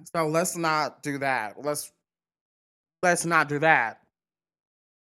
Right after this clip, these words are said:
Um, another thing that Black gay Twitter does a lot when someone is outed or something like that, they try to run and act like they've been fans of them all along,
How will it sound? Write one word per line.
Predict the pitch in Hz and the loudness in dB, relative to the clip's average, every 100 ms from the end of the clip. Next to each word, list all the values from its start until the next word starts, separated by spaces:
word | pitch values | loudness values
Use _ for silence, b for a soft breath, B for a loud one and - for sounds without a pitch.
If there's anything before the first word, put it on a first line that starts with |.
| _ _ _ - - b _ _ | _ _ _ -20 -20 b _ _
Um, | 180 175 165 | 8 8 6
another | 160 196 226 | 2 0 0
thing | 226 190 | -2 -2
that | 170 139 | -4 -2
Black | 156 151 151 | 0 0 0
gay | 156 | -6
Twitter | 160 180 170 165 | -4 -4 -2 0
does | 160 165 | 0 0
a | 165 | 0
lot | 165 165 165 - _ _ _ | 2 2 0 -6 _ _ _
when | 156 147 143 | -6 -6 -8
someone | 139 165 156 151 147 147 - | -6 -2 -2 -2 -4 -6 -8
is | 139 131 135 135 - | -8 -8 -8 -12 0
outed | 151 151 156 156 156 | 2 4 2 -2 -4
or | 151 147 | -4 -4
something | 156 151 147 | -4 -4 -4
like | 151 151 | -4 -4
that, | 139 | -4
they | 143 | -6
try | 139 147 | -4 -2
to | 135 | -2
run | 127 147 147 | -2 -2 -2
and | 143 | -4
act | 139 143 | -6 -8
like | - | -10
they've | 139 | -10
been | 139 135 | -10 -10
fans | 143 143 143 135 | -8 -8 -8 -10
of | 131 131 | -12 -12
them | 135 | -8
all | 127 135 131 | -2 -2 -2
along, | 131 135 135 135 135 | -2 -2 0 -4 -6